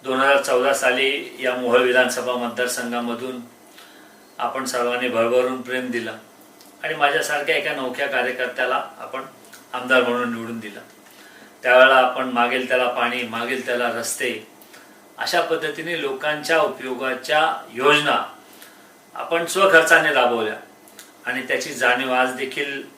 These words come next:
मोहोळ विधानसभा मतदारसंघातल्या लोकांनी ठेवली.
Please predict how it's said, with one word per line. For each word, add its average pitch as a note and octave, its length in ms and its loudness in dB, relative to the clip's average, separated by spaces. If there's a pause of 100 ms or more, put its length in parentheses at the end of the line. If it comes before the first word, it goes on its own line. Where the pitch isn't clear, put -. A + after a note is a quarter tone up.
(500)
मोहोळ C3+ 200 6
विधानसभा C3 540 2
मतदारसंघातल्या B2 840 -6
लोकांनी A#2+ 380 -6
ठेवली. A#2 360 -8